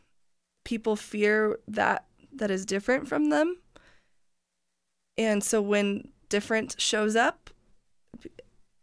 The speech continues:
they approach it with anger or,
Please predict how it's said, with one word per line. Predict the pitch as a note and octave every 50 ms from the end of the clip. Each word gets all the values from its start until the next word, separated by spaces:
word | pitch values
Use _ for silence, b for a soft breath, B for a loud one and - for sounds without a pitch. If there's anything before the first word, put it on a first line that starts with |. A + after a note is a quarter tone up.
| _ _ _ _ - - - - - - - A3+
they | - G#3 G#3 A3+ A3+ - - - _ - -
approach | G#3 G#3 - - G3 G#3+ - -
it | G#3+ -
with | G3 F#3+ - -
anger | F3+ F#3 G3 G3+ A3+ B3+ C4+ - - - - _ _ -
or, | - G#3+ F#3+ F#3+ F#3+ F3+ F3+ E3+ F3 -